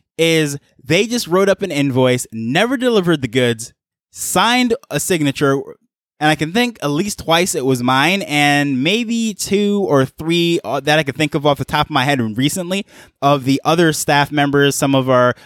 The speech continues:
uh, other supervisors that also received trucks. And what do they do with that, that those goods that we never got, but our signatures on the paper? Well, they go on the road and they try to sell it to some, uh, shopkeeper at half price, and they just get the cash for it.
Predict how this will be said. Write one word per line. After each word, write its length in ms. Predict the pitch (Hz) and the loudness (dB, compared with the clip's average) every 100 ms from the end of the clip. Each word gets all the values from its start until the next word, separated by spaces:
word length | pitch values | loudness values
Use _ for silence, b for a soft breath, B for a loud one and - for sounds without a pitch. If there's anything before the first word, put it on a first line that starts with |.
| - | -10
uh, 120 | 120 | -6
other 220 | 135 151 | 0 0
supervisors 640 | 147 151 143 143 135 127 120 | 0 -4 -2 0 0 -2 -4
that 220 | 127 101 | -4 -4
also 300 | 131 143 151 | -2 0 0
received 400 | 127 123 123 107 | -2 -4 -6 -8
trucks. 440 | - 196 120 - - _ _ _ _ | -2 -2 -2 -12 -16 _ _ _ _
And 120 | 156 | 0
what 120 | 151 180 | 2 2
do 80 | |
they 160 | 202 196 | 2 0
do 180 | 151 196 | 0 -2
with 140 | 233 | -2
that, 320 | 247 240 233 | 0 0 0
that 300 | - 160 120 | 0 0 0
those 240 | 127 139 117 | 0 0 0
goods 320 | 147 185 156 | 0 0 0
that 180 | 151 101 | -4 -2
we 220 | 139 185 | -2 0
never 260 | 208 208 220 | 0 0 0
got, 320 | 214 220 208 | 0 0 0
but 160 | 143 - | -4 -2
our 160 | 131 127 | -2 -2
signatures 460 | 139 156 175 170 | -4 -4 -4 -2
on 120 | 175 | -2
the 80 | 160 | -2
paper? 420 | 160 185 214 233 254 b b | -4 -4 -2 -4 -4 b b
Well, 200 | 156 156 | 0 2
they 140 | 139 135 | 2 0
go 220 | 127 202 | 2 2
on 120 | - | 2
the 80 | 214 | 2
road 340 | 185 175 175 | 4 4 2
and 140 | - 131 | -2 -4
they 120 | 123 | -4
try 260 | - 170 | -2 -2
to 100 | 185 | -2
sell 320 | 196 170 165 160 | -2 0 2 0
it 60 | |
to 380 | - 160 151 143 | 0 2 2 2
some, 400 | 143 - 147 135 | 0 0 0 0
uh, 160 | 104 110 | -2 -6
shopkeeper 720 | - 180 165 190 180 185 180 | -2 -2 -2 -8 -4 -2 -2
at 200 | 120 78 | -4 -4
half 300 | 156 160 - | -2 -2 0
price, 300 | 156 147 147 | 0 0 -2
and 140 | 131 | -4
they 80 | 127 | -4
just 200 | 117 101 | -4 -4
get 200 | 139 143 | -4 -2
the 60 | 135 | -4
cash 360 | - 127 113 | -2 -2 -4
for 200 | - 85 | -10 -12
it. 120 | 82 | -12